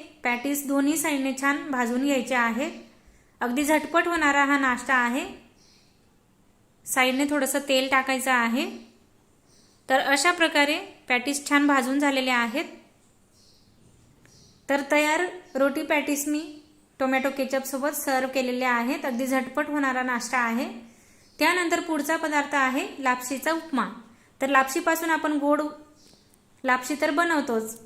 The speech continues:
पण तिखट उपमाही अगदी छान लागतो. त्यासाठी मी इथे कुकर तापायला ठेवला आहे आणि त्यामध्ये एक वाटी लापशी टाकून घेतली आहे.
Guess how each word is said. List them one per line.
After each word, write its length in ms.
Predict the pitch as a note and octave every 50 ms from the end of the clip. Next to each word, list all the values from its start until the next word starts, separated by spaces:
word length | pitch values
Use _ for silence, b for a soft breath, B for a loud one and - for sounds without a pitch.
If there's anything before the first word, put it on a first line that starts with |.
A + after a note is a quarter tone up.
| - _ _ _ -
पण 140 | - C#4 C#4+ C#4+ D4
तिखट 320 | D4 C#4+ - D#4+ E4 D#4+ E4+
उपमाही 440 | D4+ - - C#4+ C#4+ C#4+ C#4+ D#4+ F4
अगदी 200 | D#4+ C#4 C4 D4 C#4+
छान 220 | - - C#4+ C#4+ D4
लागतो. 420 | D#4+ D#4 C4+ - - - D4 D#4 F#4+ G#4+ - - - - _ -
त्यासाठी 360 | C#4 D4 D4 E4+ E4 D4+ E4
मी 140 | E4 D#4+ D4+
इथे 180 | D4 D4+ D4+
कुकर 340 | D4 D4 C#4+ C#4 C#4+ C#4+ D4 D4
तापायला 340 | D4+ C#4+ D4 - C#4+ C#4 C#4
ठेवला 300 | C4+ C#4+ D4 C4+ C4 B3+
आहे 120 | B3+ C#4+ D4 - - - b b b b b b b b
आणि 160 | A3 A3+ B3
त्यामध्ये 540 | A#3+ A#3 C4+ D4+ E4 E4+ E4+ E4 D4+ D4+ C#4+
एक 140 | C#4 C#4+ C#4+
वाटी 280 | C4+ C4 B3+ C#4 C#4+ C#4
लापशी 420 | C4 A#3+ A#3 A#3 - - D4 E4+ F4+ - -
टाकून 340 | B3+ A#3 A3 A3+ B3+ C4 C#4+
घेतली 380 | D4 D4 C#4+ C4+ B3+ B3 B3 B3
आहे. 100 | C4+